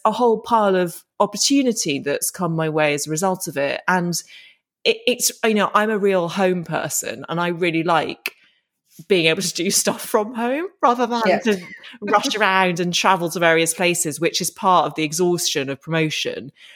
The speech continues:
Speaker 1: Um, it's actually been nice and a really good lesson in how we can do it in other ways.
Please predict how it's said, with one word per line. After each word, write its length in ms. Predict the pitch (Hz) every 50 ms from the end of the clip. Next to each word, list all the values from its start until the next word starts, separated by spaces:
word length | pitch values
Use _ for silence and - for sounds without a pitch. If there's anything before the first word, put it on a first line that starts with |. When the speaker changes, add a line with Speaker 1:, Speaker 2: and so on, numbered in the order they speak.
| _ _ _ -
Speaker 1:
Um, 320 | 180 170 170 165 165 - _ _ -
it's 140 | 220 208 220
actually 300 | 247 - 202 - 220 208
been 420 | 208 196 190 190 185 185 180 - - -
nice 360 | 214 214 196 170 156 - -
and 80 | 175 170
a 60 | 165
really 220 | 175 175 165 165
good 120 | 160 170 165
lesson 320 | 170 170 - - 170 147
in 140 | 147 139 143
how 320 | 156 165 160 151 147 147
we 160 | 139 139 151
can 140 | - - 151
do 160 | 151 160 143
it 100 | 143 -
in 80 | - 143
other 180 | 139 135 147 135
ways. 480 | 139 139 - - - 139 - - -